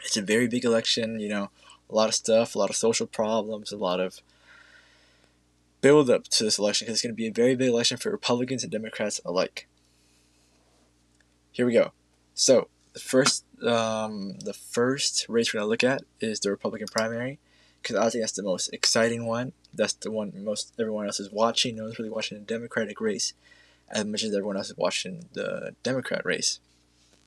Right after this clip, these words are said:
So I think it's gonna be a clear winner, and the winner is already basically decided is Trump.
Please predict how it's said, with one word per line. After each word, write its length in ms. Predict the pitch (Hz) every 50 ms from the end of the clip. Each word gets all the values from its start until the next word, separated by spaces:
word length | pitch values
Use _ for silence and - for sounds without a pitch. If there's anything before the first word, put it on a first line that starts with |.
| _ _ _ _ _ _ _ _ _ _ _ - - _ - - -
So 180 | - - - 92
I 160 | 87 117 123
think 180 | - - 127 117
it's 120 | 113 -
gonna 120 | 120 110
be 80 | 104 110
a 20 |
clear 300 | - - - - 127 127
winner, 380 | 123 120 120 120 127 127 127 131 - _ _ _ _ _ _ _ _ - - _ _ _ _ -
and 360 | 117 110 104 104 101 101 104
the 80 | 110
winner 320 | 110 117 117 117 110 110 110
is 160 | 110 - - -
already 420 | - 107 110 107 107 107 110 104
basically 320 | 90 107 104 - - 98 95
decided 600 | 101 - - 101 95 90 90 95 95 101 - -
is 360 | - - 92 92 90 92 -
Trump. 500 | - - - - - 101 85 - - _